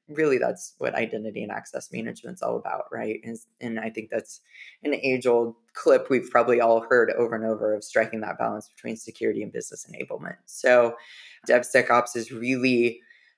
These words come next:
I think, at the cutting edge of how do you do that as fast as possible, but with those security measures still in place where you're em-,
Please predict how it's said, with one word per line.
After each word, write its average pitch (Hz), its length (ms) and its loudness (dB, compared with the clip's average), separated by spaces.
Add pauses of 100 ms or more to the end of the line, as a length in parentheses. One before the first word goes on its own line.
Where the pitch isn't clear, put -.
(440)
I - 60 -2
think, 143 180 2
at 135 100 2
the 127 80 4
cutting 135 360 4
edge 117 300 2
of - 100 -6
how 131 220 6
do 127 100 2
you 123 80 0
do 120 180 -2
that 117 260 2
as - 200 -6
fast - 640 0
as 120 140 0
possible, 120 560 -2
but 120 240 -2
with 120 180 0
those 117 240 0
security - 340 -6
measures 123 600 -10
still 117 420 -2
in 117 200 -8
place 113 480 -2
where 113 280 -2
you're 113 300 -2
em-, 123 240 -8